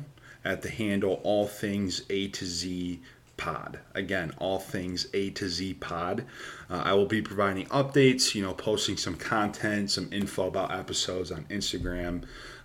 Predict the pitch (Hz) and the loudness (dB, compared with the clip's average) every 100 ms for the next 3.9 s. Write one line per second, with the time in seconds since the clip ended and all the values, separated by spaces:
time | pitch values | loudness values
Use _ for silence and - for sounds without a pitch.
0 | - 104 101 117 113 104 107 107 101 98 | 4 6 8 8 8 8 6 4 4 2
1 | 95 - 101 92 92 92 120 - 107 107 | 2 -2 0 0 0 4 4 4 4 4
2 | 98 - 98 95 107 95 90 95 101 90 | 4 4 2 2 0 0 2 2 4 2
3 | - 98 85 85 95 101 - 98 98 | 0 -4 -2 2 6 6 8 6 6